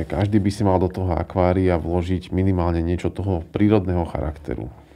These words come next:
Napríklad také drevo patrí do toho akvária, naozaj. Pre niektoré ryby je to životne nevyhnutná vec, to si ešte potom povieme. Ale ide o to, že z toho koreňa napríklad,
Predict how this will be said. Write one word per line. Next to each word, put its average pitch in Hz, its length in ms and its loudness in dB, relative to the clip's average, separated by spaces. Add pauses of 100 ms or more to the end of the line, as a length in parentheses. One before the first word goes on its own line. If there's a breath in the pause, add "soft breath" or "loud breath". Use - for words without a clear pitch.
(120 loud breath)
Napríklad 101 560 -2
také 98 220 -2
drevo 92 320 4
patrí 76 340 -2
do 73 140 -4
toho - 240 -8
akvária, 71 500 -8
naozaj. 76 480 -6 (500 loud breath)
Pre - 160 0
niektoré 92 400 2
ryby 90 300 2
je 90 80 2
to 87 160 -2
životne 92 400 0
nevyhnutná 87 640 0
vec, 90 340 0
to - 140 -14
si - 100 -8
ešte 85 220 -4
potom 92 260 -2
povieme. 92 540 -2 (840 loud breath)
Ale 92 520 2
ide 123 240 0
o 101 100 2
to, 113 220 0
že 98 280 2 (460)
z - 140 -16
toho 107 240 2
koreňa 101 400 2
napríklad, 98 640 0